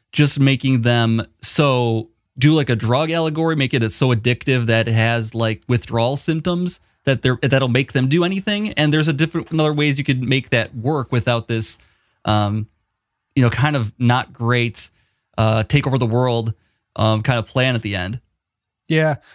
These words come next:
Speaker 2: I think my, what's interesting is that I, I think I actually liked it better rewatching it this time. Um, I'm not sure it's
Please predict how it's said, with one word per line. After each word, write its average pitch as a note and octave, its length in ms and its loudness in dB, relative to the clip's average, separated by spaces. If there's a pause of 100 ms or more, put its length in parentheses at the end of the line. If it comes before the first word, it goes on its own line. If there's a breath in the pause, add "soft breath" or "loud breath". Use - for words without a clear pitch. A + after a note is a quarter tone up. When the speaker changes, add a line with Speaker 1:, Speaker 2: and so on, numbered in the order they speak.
(760 soft breath)
Speaker 2:
I G3 80 2
think C#4+ 180 0
my, G3 500 -4 (1040)
what's F3+ 160 0
interesting A#3 420 -2
is D#3 140 0
that D3+ 160 2
I, D3+ 220 -2
I - 40 2
think C4 160 -6
I C#4+ 140 -2
actually F3 260 -2
liked C#3+ 260 0
it C3 280 -4
better A#2+ 420 0 (260)
rewatching A#2+ 640 0
it A#2+ 140 -10
this A2+ 220 -6
time. G#2 380 -6 (140)
Um, B2 280 0
I'm C3+ 100 -2
not G#3+ 160 0
sure B3+ 140 0
it's D3+ 140 -4